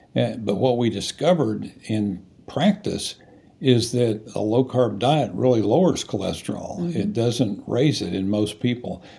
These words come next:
Speaker 1: It kinda normalizes it. Now, there are a subset of people that it does raise it on,
Speaker 2: Mm-hmm.
Speaker 1: but the vast majority of them would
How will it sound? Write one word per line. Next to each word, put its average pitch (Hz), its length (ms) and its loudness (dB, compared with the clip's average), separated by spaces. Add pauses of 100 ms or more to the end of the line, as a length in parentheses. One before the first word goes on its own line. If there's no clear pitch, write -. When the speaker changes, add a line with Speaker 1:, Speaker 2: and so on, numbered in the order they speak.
(180)
Speaker 1:
It 110 140 -2
kinda 117 240 0
normalizes 107 800 2
it. 101 140 -8
Now, 104 160 -2
there 107 180 0
are 92 60 -6
a - 40 -8
subset 135 560 2
of - 120 -4
people 104 400 -2
that 101 140 -4
it 92 140 -10
does 127 280 4
raise 107 340 2
it 101 100 -2
on, 90 300 -4
Speaker 2:
Mm-hmm. 160 260 -6 (200)
Speaker 1:
but 113 280 4
the - 60 -12
vast 131 340 4
majority 127 480 2
of 104 80 0
them 107 200 2
would 92 160 -4